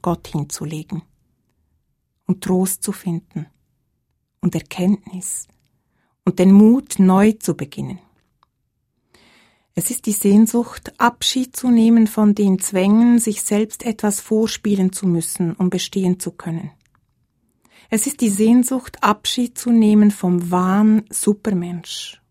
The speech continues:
oder auf gesellschaftlicher Ebene Supermacht zu sein. Es ist die Sehnsucht, im Gegenüber zum liebenden Gott seine eigene Liebesfähigkeit wiederzufinden,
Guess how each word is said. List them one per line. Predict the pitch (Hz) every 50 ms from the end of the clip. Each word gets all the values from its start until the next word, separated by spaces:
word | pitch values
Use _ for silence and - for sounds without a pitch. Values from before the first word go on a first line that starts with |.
| - 196
oder | 190 190 180
auf | 180 - -
gesellschaftlicher | 196 190 - 202 196 208 214 - - 240 233 - - - 247 247 254 247 -
Ebene | 233 226 226 208 214 214 208 196
Supermacht | - - 226 208 - 220 208 196 190 196 214 - - - -
zu | - - - - 170
sein. | - - - - - 175 170 - _ _ _ _ _ _ _ _ _ _ _ _ _ _ _ _ _ _ _ _ _ -
Es | - 214 208 -
ist | 269 - - -
die | 262
Sehnsucht, | 233 - - 233 220 220 233 226 262 247 - - -
im | 220 214
Gegenüber | 220 214 208 208 196 196 208 226 226 262 247 -
zum | - - 226 214 208
liebenden | 208 202 220 240 254 269 262 247 247 254 247 247 240 -
Gott | 240 233 240 - _ _ - - - -
seine | - - - 196 196 196 190 196 196 - -
eigene | 190 190 202 208 208 226 220 220 220 220
Liebesfähigkeit | 208 202 202 202 202 233 220 - - - 202 190 190 180 - - - - - 185 185 185 -
wiederzufinden, | 196 196 202 220 214 - - 208 196 - - 180 180 180 180 _ - - 175